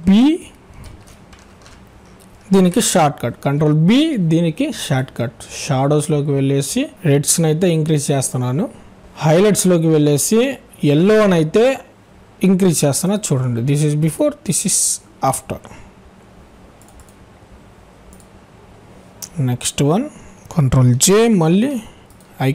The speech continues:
close చేస్తున్నాను. Alt ఐ ఏ S selective color, సెలెక్టివ్ కలర్‌లో నేను రెడ్స్‌లోకి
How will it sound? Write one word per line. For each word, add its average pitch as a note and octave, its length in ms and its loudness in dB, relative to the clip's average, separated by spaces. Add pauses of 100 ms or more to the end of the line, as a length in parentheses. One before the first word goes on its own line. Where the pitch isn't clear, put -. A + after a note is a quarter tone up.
close C#3+ 300 2
చేస్తున్నాను. C#3+ 520 0 (1300)
Alt A3 240 0 (320)
ఐ E3+ 40 4 (360)
ఏ - 20 2 (320)
S - 160 0 (300)
selective D#3+ 500 0
color, A2+ 240 -4 (960)
సెలెక్టివ్ D3+ 440 0
కలర్‌లో E3 400 2 (120)
నేను F3 220 2 (680)
రెడ్స్‌లోకి D#3+ 500 0